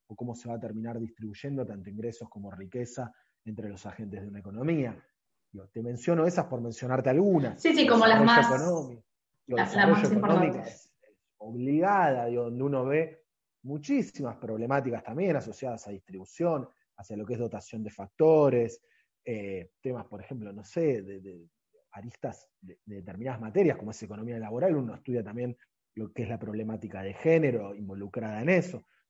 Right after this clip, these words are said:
Speaker 1: Hay un montón de puntos específicos que tienen que ver con la generalidad de, de algunas de las materias, que ahora en breve también podemos, podemos charlar, pero tiene un campo aplicado muy interesante.
Speaker 2: Eh, de todas esas materias que vos nombraste, ¿dónde está la dificultad de la carrera?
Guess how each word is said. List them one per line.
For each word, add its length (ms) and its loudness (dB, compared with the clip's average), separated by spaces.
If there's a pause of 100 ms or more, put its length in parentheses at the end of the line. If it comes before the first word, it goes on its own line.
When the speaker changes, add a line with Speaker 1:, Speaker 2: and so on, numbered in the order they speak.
(220)
Speaker 1:
Hay 140 0
un 140 2
montón 400 2
de 100 4
puntos 380 -4
específicos 720 -2 (320)
que 120 2
tienen 360 2
que 100 4
ver 140 6
con 160 0
la 80 0
generalidad 640 -2
de, 260 -2
de 80 -10
algunas 260 -8
de 40 -10
las 120 -12
materias, 380 4
que 140 -20
ahora 140 -18
en 80 -18
breve 340 -6 (200)
también 320 -6
podemos, 720 -6 (480)
podemos 380 -10
charlar, 500 -2
pero 220 -14
tiene 160 -6
un 80 -8
campo 260 -4
aplicado 480 -2
muy 140 -4
interesante. 720 -10 (480)
Speaker 2:
Eh, 360 -2
de 180 6
todas 280 6
esas 220 4
materias 360 6
que 120 0
vos 160 4
nombraste, 760 0
¿dónde 340 6
está 200 4
la 220 10
dificultad 640 4
de 80 8
la 120 6
carrera? 380 -2